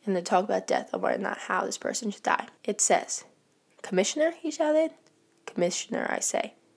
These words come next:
Communist," he shouted. "Communist, I say. In my dying hour," he shouts,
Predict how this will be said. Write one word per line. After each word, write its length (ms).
Communist," 540
he 60
shouted. 500
"Communist, 520
I 120
say. 400
In 40
my 100
dying 400
hour," 180
he 160
shouts, 500